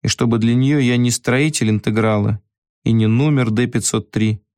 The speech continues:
и не молекула единого государства, а простой человеческий кусок. Кусок ее же самой.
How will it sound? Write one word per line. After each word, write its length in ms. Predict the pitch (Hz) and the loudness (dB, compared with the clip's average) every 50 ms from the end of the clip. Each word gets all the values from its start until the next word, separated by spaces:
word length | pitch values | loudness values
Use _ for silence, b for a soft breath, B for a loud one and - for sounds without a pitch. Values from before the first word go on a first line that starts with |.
| _ _ _ _ _ _ _ - | _ _ _ _ _ _ _ -4
и 80 | 127 | 0
не 100 | 123 117 | 0 2
молекула 540 | 113 113 113 110 117 135 143 139 - 127 117 | 2 2 2 2 2 0 0 -2 -2 0 0
единого 460 | 120 117 117 107 117 120 117 110 107 | 2 2 2 2 2 2 2 2 0
государства, 640 | 107 110 107 - 113 113 139 147 139 - - - 117 | 0 0 -2 -2 -2 -2 0 0 0 -2 -2 -2 -2
а 40 | 110 | 0
простой 400 | - 120 117 110 - - 143 127 | 0 0 -2 -2 -2 -2 -2 -2
человеческий 640 | 127 - 120 120 117 120 117 - - - - - 117 | -2 -2 0 0 0 0 0 -2 -4 -4 -4 -4 -6
кусок. 540 | - - - - - - 107 104 - _ _ _ _ _ _ _ _ _ _ _ _ _ _ _ _ | -4 -2 -2 -2 0 -2 -2 -4 -6 _ _ _ _ _ _ _ _ _ _ _ _ _ _ _ _
Кусок 320 | - 127 - - 143 - | -6 -2 -2 -2 -2 0
ее 240 | 131 123 120 123 123 | 0 0 2 2 0
же 100 | 110 113 | 0 0
самой. 520 | 110 - - 131 131 120 107 101 98 92 | -2 0 0 0 0 2 0 0 -2 -4